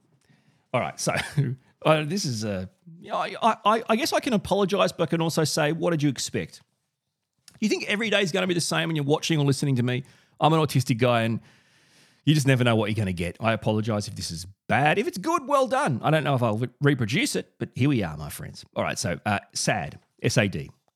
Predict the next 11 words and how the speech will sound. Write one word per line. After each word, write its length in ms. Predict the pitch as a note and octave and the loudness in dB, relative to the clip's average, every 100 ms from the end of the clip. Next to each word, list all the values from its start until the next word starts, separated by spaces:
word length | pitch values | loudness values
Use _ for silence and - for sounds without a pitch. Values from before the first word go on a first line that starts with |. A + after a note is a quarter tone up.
| _ | _
Socialized 640 | - - D4 B3+ A#3+ B3+ - | 0 0 2 2 2 0 2
anxiety 460 | E3 D3+ F3+ F3 | 4 4 4 2
disorder, 400 | D3 C3+ G#2 D2 - - | -2 -2 -2 -4 -12 -14
as 140 | - | -12
I 60 | - | -6
said. 320 | - - - _ _ _ _ | -2 -2 -2 _ _ _ _
I 80 | C#3+ | -12
have 100 | D#3+ | -10
this 140 | - | -10
diagnosis. 880 | - D#2+ D2+ D#2 D#2 - - - - _ _ _ _ _ _ _ _ _ _ _ _ _ _ _ | -8 -8 -6 -8 -8 -10 -14 -14 -14 _ _ _ _ _ _ _ _ _ _ _ _ _ _ _
So, 260 | - C#3 | -4 -2